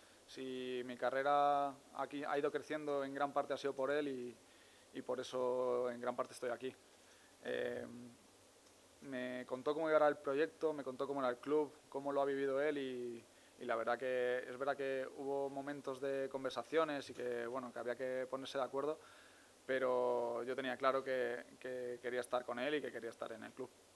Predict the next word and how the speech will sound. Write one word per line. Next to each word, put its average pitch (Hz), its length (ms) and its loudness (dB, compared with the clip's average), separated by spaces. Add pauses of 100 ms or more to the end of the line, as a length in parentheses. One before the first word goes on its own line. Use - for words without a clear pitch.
(2750)
Perdón. 127 220 2